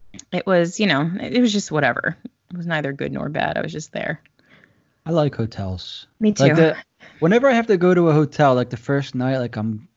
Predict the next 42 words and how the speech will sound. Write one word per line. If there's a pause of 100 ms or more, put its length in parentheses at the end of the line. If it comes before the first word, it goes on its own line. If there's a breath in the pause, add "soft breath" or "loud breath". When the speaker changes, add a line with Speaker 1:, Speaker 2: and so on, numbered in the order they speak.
(100)
Speaker 2:
I
kinda
miss
being
at
home.
But
then,
like,
the
second,
third,
fourth
night,
you're
like,
"All
right, (180)
this
is
home
now." (380 loud breath)
Speaker 1:
Yeah,
Speaker 2:
You
Speaker 1:
right.
Speaker 2:
know? (300 loud breath)
<laughs>
Speaker 1:
Somebody
Speaker 2:
Um,
Speaker 1:
comes
and
cleans
up
for
you.
You
can
order
food
to
the
room.